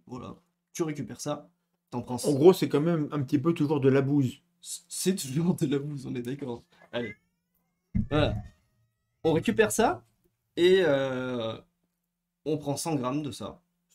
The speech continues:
Speaker 2: Cent grammes.
Speaker 1: Cent grammes, hein, précis. Entre soixante et quatre-vingts, ça peut aller jusqu'à cent grammes.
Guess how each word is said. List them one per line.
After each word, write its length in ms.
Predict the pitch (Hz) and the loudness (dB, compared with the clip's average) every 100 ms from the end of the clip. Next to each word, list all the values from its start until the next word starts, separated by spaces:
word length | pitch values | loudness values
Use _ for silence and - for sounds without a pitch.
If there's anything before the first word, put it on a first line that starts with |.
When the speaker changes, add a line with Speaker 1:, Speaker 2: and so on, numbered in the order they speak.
| - | -2
Speaker 2:
Cent 100 | 175 | 0
grammes. 260 | 131 131 | 2 2
Speaker 1:
Cent 180 | 160 170 | 0 -2
grammes, 220 | 143 120 | -4 -6
hein, 140 | 135 - _ _ _ - | -8 -12 _ _ _ -16
précis. 420 | 123 - 135 - _ _ _ _ _ _ | -12 -10 -12 -14 _ _ _ _ _ _
Entre 300 | - 139 147 | -12 -6 -4
soixante 380 | 143 160 165 151 | -4 -6 -8 -8
et 60 | |
quatre-vingts, 920 | - 123 123 123 127 135 147 156 135 | -8 -8 -8 -10 -6 -2 -2 -2 -6
ça 120 | 113 110 | -10 -8
peut 100 | 131 | -6
aller 80 | |
jusqu'à 260 | 139 127 131 | -6 -6 -8
cent 140 | - | -8
grammes. 200 | 123 - | -10 -12